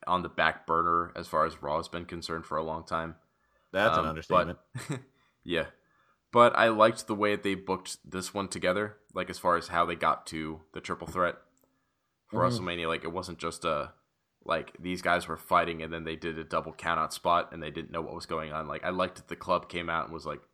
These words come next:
Speaker 1: "Let's just fuck all these guys up."
Speaker 2: Yeah.
Speaker 1: You know, and that
Speaker 2: <laughs>
Speaker 1: that's
Speaker 2: All
Speaker 1: how
Speaker 2: of
Speaker 1: we
Speaker 2: these
Speaker 1: get there.
Speaker 2: guys are a threat to our championship. Therefore, <laughs> we're going to kill them. But what I'm scared of is, like, we've seen this before out of the club, though.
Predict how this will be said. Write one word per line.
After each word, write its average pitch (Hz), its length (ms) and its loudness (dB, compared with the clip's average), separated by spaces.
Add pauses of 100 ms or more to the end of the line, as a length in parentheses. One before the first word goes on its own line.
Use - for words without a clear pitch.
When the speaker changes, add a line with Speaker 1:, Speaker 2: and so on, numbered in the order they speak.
(100)
Speaker 1:
"Let's 127 140 -6
just 110 140 -8
fuck - 260 0
all 101 180 2
these 87 160 -6
guys 71 240 -4
up." - 220 -10 (880)
Speaker 2:
Yeah. 127 160 4 (560)
Speaker 1:
You 90 120 0
know, 85 60 2
and 82 80 -2
that 80 80 0
Speaker 2:
<laughs> - 0 -
Speaker 1:
that's 78 160 2
Speaker 2:
All 147 80 8
Speaker 1:
how 185 100 10
Speaker 2:
of 165 60 4
Speaker 1:
we 139 60 6
Speaker 2:
these 131 140 4
Speaker 1:
get 131 60 4
there. 131 60 6
Speaker 2:
guys 131 120 2
are 127 140 6
a 110 40 0
threat 135 300 2
to 135 100 0
our 131 140 6
championship. 85 680 -4 (100)
Therefore, 120 640 4 (140)
<laughs> - 140 -20
we're 87 100 -6
going 85 260 0
to - 60 -14
kill 71 200 0
them. - 180 -12 (2500)
But 151 180 6
what 151 100 8
I'm 170 140 4
scared 170 260 4
of 147 80 2
is, 120 140 -4
like, 123 320 4
we've 123 240 -4
seen 131 200 0
this 117 140 -2
before 139 500 2
out 85 100 6
of 76 100 -2
the 78 60 -6
club, 71 300 -4
though. 64 260 -4